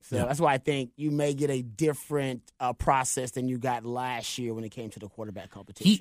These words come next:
Speaker 2: he needs to find a franchise guy.
Speaker 1: I, I think he wants, and I think he wants
Speaker 2: Yeah.
Speaker 1: everybody to know it. And I think as soon as he gets that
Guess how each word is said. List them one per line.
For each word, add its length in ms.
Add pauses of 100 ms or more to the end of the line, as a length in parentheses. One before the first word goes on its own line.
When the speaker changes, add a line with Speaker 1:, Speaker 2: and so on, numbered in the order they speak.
Speaker 2:
he 120
needs 220
to 80
find 240
a 20
franchise 540
guy. 240 (200)
Speaker 1:
I, 60
I 280
think 180
he 100
wants, 320
and 80
I 40
think 140
he 80
wants 220
Speaker 2:
Yeah. 40
Speaker 1:
everybody 380
to 60
know 280
it. 240 (420)
And 280
I 100
think 200
as 100
soon 360
as 160
he 160
gets 480
that 580